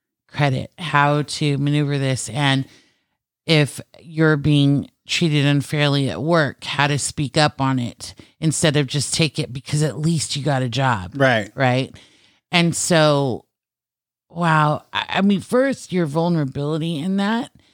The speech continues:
Speaker 1: And you guys, I promise Corey is a good mentee. So here's something that I wanted to share, Corey. You've recently experienced the joys of having a coach. And some people have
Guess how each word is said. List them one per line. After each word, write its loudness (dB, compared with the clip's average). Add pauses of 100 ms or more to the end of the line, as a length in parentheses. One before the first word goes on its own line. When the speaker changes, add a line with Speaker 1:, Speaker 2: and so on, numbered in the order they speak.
(260)
Speaker 1:
And 2
you -10
guys, 2 (140)
I 2
promise -2
Corey -2
is 0
a -4
good -4
mentee. -4
So 2
here's -2
something -2
that -2
I 0
wanted -2
to -4
share, -2
Corey. -2 (340)
You've 2 (380)
recently 0
experienced 0
the 4
joys 2
of -4
having 0
a -2
coach. -8 (560)
And 2 (420)
some -2
people -4
have 0